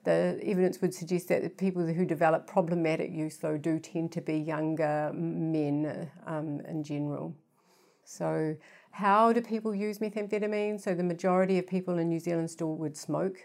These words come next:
uh, methamphetamine. It comes, um, pure methamphetamine comes in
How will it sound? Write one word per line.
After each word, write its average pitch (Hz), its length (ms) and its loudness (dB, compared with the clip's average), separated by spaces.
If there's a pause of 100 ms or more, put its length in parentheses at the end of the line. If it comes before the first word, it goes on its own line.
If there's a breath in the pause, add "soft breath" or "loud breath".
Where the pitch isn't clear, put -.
(380)
uh, 175 280 -6
methamphetamine. 175 720 -2
It - 140 -6
comes, 175 320 -2
um, 165 200 -2 (380)
pure 180 260 0
methamphetamine 165 800 0
comes 160 300 -4
in 156 260 -4